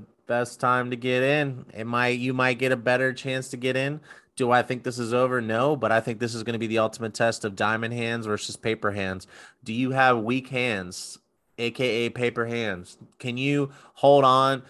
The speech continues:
to these things as they go, as they go through the tumbler? You know, a lot of, I've, I had talked in the past about this. And if you've been watching, you've heard this before, but during a bear market, the only coins that make it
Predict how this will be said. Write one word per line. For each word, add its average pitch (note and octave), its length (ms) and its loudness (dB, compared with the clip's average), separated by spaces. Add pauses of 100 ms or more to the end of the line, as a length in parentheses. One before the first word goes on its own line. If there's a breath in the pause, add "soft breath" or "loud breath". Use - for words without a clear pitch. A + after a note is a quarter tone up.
(240 soft breath)
to B2+ 120 -4
these A#2+ 300 -2
things G#2+ 540 -8 (260 loud breath)
as A2+ 320 2
they A2 160 4
go, G#2 680 2
as A2+ 200 -2
they G#2+ 140 0
go A2+ 240 0
through A2+ 200 -6
the G2 100 -6
tumbler? G2 560 -2 (580 soft breath)
You G#2+ 140 -4
know, G#2+ 80 -2
a - 20 -2
lot A#2+ 320 6
of, A#2+ 260 4
I've, A#2+ 300 2
I B2 140 2
had A#2+ 160 0
talked C3 320 0
in A#2+ 120 -6
the G#2 100 -6
past B2+ 680 2
about G#2 400 0
this. A2 360 -4
And A2 260 -8
if G#2 140 -8
you've A2 140 -8
been G#2+ 160 -8
watching, G#2+ 420 -2
you've G#2+ 140 -8
heard A2 260 -2
this G2 160 -6
before, A#2 440 0
but G2+ 380 0 (500 soft breath)
during C3+ 360 2
a B2 40 2
bear A#2+ 300 2
market, A2 600 0
the A#2 140 -6
only B2 260 -2
coins B2 520 -6
that A2 180 2
make A2+ 340 -2
it G#2 240 2